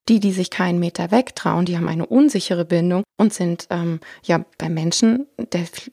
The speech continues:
definitiv in der Depression und, und mental krank.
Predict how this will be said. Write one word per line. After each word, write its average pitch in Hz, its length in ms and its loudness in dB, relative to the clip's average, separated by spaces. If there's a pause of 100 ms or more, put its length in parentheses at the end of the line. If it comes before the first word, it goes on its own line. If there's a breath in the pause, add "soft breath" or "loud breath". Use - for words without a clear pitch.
definitiv 208 680 0
in 185 120 0
der 175 120 -2
Depression 185 640 -2
und, 180 300 -8
und 180 260 -8
mental 175 480 -4
krank. 269 400 -4